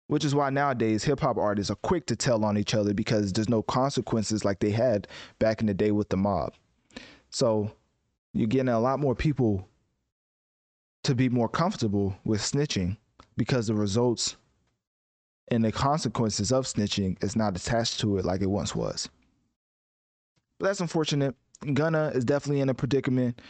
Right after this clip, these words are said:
He says back to business is way more dinero, so you already know where his mind is at. But click my link tree in my bio. Let me know on one of my social medias. What do you think about Gunna's return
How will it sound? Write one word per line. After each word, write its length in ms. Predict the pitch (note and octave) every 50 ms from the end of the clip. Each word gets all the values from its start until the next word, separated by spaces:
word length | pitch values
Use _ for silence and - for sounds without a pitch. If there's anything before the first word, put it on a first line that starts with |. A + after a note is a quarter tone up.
| - - _ _ _
He 120 | - D3+ C3
says 300 | - - D3+ C#3 C3 A#2
back 280 | G#2 C3+ C#3 D3+ D3
to 60 | - B2+
business 440 | A2+ C3+ C3+ B2 C#3+ C3 A#2+ -
is 120 | A#2+ A2+ A#2
way 180 | A2+ B2+ B2+
more 200 | B2+ B2 B2+ B2+
dinero, 600 | A#2 G#2 A2+ A2+ A#2 B2+ C3 B2+ B2 B2 B2 B2+ - _ -
so 140 | - - A#2
you 100 | A#2 B2+
already 200 | B2+ B2 A#2+ A#2+
know 140 | A#2+ B2 A#2
where 120 | A#2 A#2
his 180 | C3 B2 A2 A#2+
mind 260 | A#2+ A#2+ A#2 A#2 A2+
is 120 | A2 G#2+
at. 220 | A#2 A2+ A2 G#2+ - - - - - _ -
But 120 | A2 A2+ -
click 200 | - E3+ C3+ -
my 100 | D3+ C3+
link 200 | C3+ D3 C#3+ -
tree 140 | - E3
in 60 | C#3+ C3+
my 100 | C3 B2
bio. 300 | B2 C3+ C3 C3+ C3 C3
Let 140 | C3 C3
me 60 | C3 C3
know 100 | C3 B2
on 60 | B2
one 80 | B2+
of 60 | B2+ A#2+
my 60 | A#2+
social 300 | A#2 - C3 A#2 C3 A#2+
medias. 340 | A#2+ B2 B2 B2 A#2+ A2 A2+
What 100 | B2+ B2+
do 60 | B2
you 180 | B2 D3 F#3
think 220 | F3+ - D3+ C3 C3+
about 260 | B2+ B2 A#2+ A#2 A2
Gunna's 360 | - B2+ B2+ B2+ A#2+ A2+ A2
return 500 | A2+ G2+ - - D3 C3+ C3 C3+ C3 A#2+